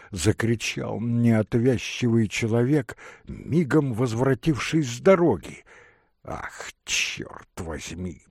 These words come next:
Ну да ведь это может случиться. Да, впрочем, что ж я?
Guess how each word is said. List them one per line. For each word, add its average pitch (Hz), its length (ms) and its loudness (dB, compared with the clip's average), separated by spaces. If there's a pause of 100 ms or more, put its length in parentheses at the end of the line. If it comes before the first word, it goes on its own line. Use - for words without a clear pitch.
(140)
Ну 104 480 4
да 95 100 2
ведь 104 260 2
это - 200 -2
может 113 720 -2
случиться. 120 840 -6 (720)
Да, - 180 -4
впрочем, 98 580 -10 (400)
что - 380 -2
ж - 180 -10
я? - 160 -8